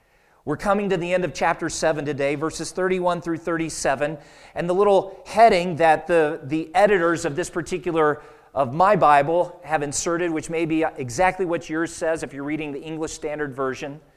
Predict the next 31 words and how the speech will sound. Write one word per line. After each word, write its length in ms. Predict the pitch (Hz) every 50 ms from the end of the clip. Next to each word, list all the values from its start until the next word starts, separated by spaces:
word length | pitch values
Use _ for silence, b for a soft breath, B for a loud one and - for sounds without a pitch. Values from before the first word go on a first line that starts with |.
| b b b b b b
It's 140 | 135 - -
not 400 | 175 170 170 170 165 165 - 151
the 120 | 147 147
inspired 640 | 143 135 - - - - 160 165 170 170 175 151
text, 280 | - 156 143 143 - -
but 100 | 160 147
a 40 | 156
little 240 | 156 175 185 175 143
heading 360 | 131 170 170 143 143 139 131
says, 380 | - - 170 160 156 135 - B B B B B B
"Jesus 480 | - - 160 196 196 160 185 170 -
heals 400 | - - 180 170 170 170 147 131
a 60 | 143
deaf 340 | 131 117 147 143 139 - -
man." 220 | 139 120 117 101 - - _ _ _ _ _ _ _ _ _ _ _ _ _ _ _ _ _ _ -
But 100 | 160 143
there's 160 | 202 190 -
so 360 | - - 247 247 254 262 254
much 280 | 240 247 233 180 - 180
more 400 | 185 185 202 208 208 214 202 -
to 160 | - 196 165
this 200 | 143 160 151 -
story 460 | - - - 190 180 180 175 170 151
than 180 | 151 151 151 127
just 240 | - 185 170 -
the 60 | - 151
fact 440 | - - 180 170 170 165 165 -
that 280 | 175 160 147 143 - B B B B B B
the 120 | 165 180
all-powerful 840 | 190 208 208 196 202 - - 214 208 226 240 233 220 220 - 214 196
God 480 | 170 - 170 156 156 160 165 175 175